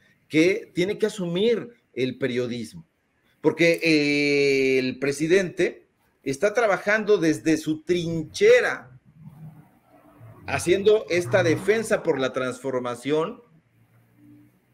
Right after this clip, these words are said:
desde el gobierno federal, desde la posición más alta.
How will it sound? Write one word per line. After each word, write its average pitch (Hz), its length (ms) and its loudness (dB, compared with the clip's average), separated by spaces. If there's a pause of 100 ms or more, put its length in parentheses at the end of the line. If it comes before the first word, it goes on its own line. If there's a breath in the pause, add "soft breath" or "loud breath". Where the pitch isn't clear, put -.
desde 139 800 4
el 135 120 -2
gobierno 170 400 2
federal, 180 460 0
desde 139 420 0
la 127 200 -2
posición 131 420 -4
más 151 220 -8
alta. 220 440 -6